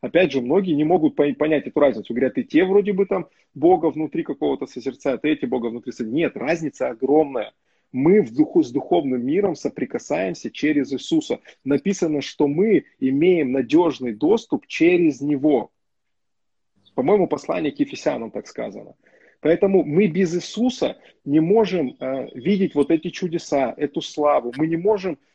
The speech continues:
двигаться вот в этой атмосфере, мы не можем видеть воскрешение мёртвых. Иисус — это точка соприкосновения с Богом, точка соприкосновения с Божьим Царством. И без Иисуса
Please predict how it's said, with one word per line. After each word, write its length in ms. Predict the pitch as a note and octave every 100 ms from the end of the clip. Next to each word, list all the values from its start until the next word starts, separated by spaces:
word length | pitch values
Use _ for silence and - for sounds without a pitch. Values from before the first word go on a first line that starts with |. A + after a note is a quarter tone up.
| _
двигаться 600 | A2+ C3 G3+ F#3 E3 E3
вот 240 | C#3+ D3+ _ C#3
в 120 | C#3+
этой 240 | E3+ E3
атмосфере, 720 | D#3+ E3 D#3+ - - D#3+ C3+
мы 140 | B2+ C#3
не 80 | D#3
можем 320 | G3 E3+ D#3
видеть 240 | E3+ D3+
воскрешение 680 | C#3+ - C3 - D#3+ E3 D#3
мёртвых. 460 | D3 C#3+ B2 A2+ _ - _ _
Иисус — 560 | F3+ E3+ - B3+ A3+ -
это 200 | C#3+ D3
точка 340 | - G3+ - -
соприкосновения 1080 | D#3+ - D3+ D3+ - D#3 D3+ G3 F#3 C#3+
с 360 | A#2+ - D3+ C#3
Богом, 480 | A2 C#3 C#3 F3+ D#3
точка 280 | E3+ - D#3+
соприкосновения 680 | D3+ C#3 C#3 - D3 C#3+ C3
с 80 |
Божьим 400 | A#2+ C#3 A#2+ B2+
Царством. 600 | - C#3 B2+ - - E3 _ _ _ -
И 160 | D#3+
без 760 | C#3 A2 A#2 E3 A#3 B3 D#3 - -
Иисуса 600 | C#3 - D3+ - A2